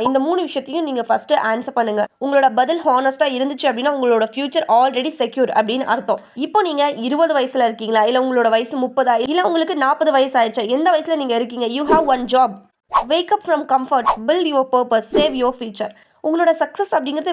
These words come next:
வேற யார்கிட்டயோ கிடையாது, உங்களோட பேரண்ட்ஸ் கிட்டயோ, உங்களோட ஃப்ரெண்ட்ஸ் கிட்ட யார்கிட்டயுமே கிடையாது. உங்களோட சக்ஸஸ் அப்படிங்கிறது உங்ககிட்ட தான் இருக்கு. நீங்க டெய்லியுமே ஒவ்வொரு நாளும் உங்களுக்காக ஒதுக்குற அந்த ஒரு மணி நேரம் தான் உங்களோட வாழ்க்கையை டிசைட் பண்ணுது. டெய்லியுமே அந்த ஒரு மணி நேரத்தை நீங்க இனிமே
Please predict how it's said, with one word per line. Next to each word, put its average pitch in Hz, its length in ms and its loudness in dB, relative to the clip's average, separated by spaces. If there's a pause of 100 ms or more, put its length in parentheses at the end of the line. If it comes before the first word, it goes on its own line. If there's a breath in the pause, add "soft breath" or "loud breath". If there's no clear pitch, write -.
வேற 269 260 4
யார்கிட்டயோ 320 540 0
கிடையாது, 254 300 2
உங்களோட 262 280 2
பேரண்ட்ஸ் 262 320 -2
கிட்டயோ, 254 220 -2
உங்களோட 247 260 -2
ஃப்ரெண்ட்ஸ் 294 280 -6
கிட்ட 277 200 0
யார்கிட்டயுமே 285 600 0
கிடையாது. 226 280 4 (280 loud breath)
உங்களோட 294 240 2 (100)
சக்ஸஸ் 359 280 -2 (100)
அப்படிங்கிறது 262 340 -2
உங்ககிட்ட 277 340 -2
தான் 277 140 4
இருக்கு. 233 160 -4 (300 loud breath)
நீங்க 302 160 0 (100)
டெய்லியுமே 330 360 0 (120)
ஒவ்வொரு 339 360 2
நாளும் 262 300 0
உங்களுக்காக 311 480 2 (120)
ஒதுக்குற 254 340 0
அந்த 339 260 2
ஒரு 294 160 2
மணி 220 200 -2
நேரம் 254 260 2
தான் 320 100 2
உங்களோட 233 220 2 (100)
வாழ்க்கையை 302 480 2
டிசைட் 277 340 -2
பண்ணுது. 214 260 0 (280 loud breath)
டெய்லியுமே 339 340 0 (100)
அந்த 294 200 0
ஒரு 311 120 0 (120)
மணி 269 220 0
நேரத்தை 285 280 2
நீங்க 262 160 -4 (100)
இனிமே 311 220 0